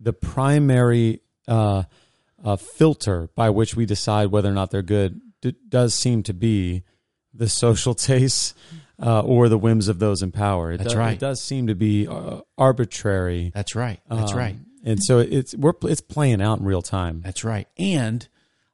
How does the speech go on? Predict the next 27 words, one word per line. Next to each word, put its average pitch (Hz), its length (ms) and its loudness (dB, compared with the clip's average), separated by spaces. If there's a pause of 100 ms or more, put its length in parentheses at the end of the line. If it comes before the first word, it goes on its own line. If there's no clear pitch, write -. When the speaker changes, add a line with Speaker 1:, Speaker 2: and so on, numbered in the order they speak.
(120)
Speaker 2:
I 101 120 -8
don't 95 160 -6
know, 101 320 -8
I'm 101 140 -10
a 95 40 -10
follower 98 360 -8
of 85 80 -10
Jesus. 117 640 -4 (120)
I, 95 80 -12
I, 95 480 -10 (160)
I 98 80 -10
wanna, 95 420 -6
I 104 80 -10
wanna 98 200 -8
love 98 380 -8
God. 117 380 -6
I 107 40 -8
wanna 92 180 -10
keep - 300 -14
his 98 200 -6
ways. 113 540 -6 (460)
This 123 240 -6
is 123 100 -8
not 104 220 -4
surprising, 117 680 -12 (180)
Speaker 1:
Yeah. 107 100 -4
Speaker 2:
right? 101 260 -4